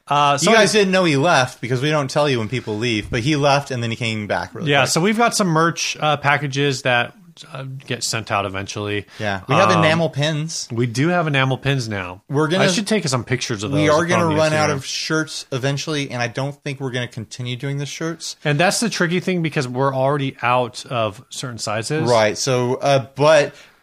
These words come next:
Speaker 2: when you're in the inner circle, you get access to a secret Threadless account that we have where everything is priced at cost.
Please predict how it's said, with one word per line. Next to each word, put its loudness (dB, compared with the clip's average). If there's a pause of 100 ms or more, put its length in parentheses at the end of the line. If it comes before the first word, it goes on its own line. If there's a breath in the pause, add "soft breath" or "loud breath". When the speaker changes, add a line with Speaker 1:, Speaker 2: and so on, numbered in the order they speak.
Speaker 2:
when 0
you're 2
in 2
the 0
inner 0
circle, -2
you -2
get 0
access 0
to -6
a -2
secret -4
Threadless -4
account -8
that -14
we -8
have 0
where -2
everything -6
is -6
priced -6
at -10
cost. -4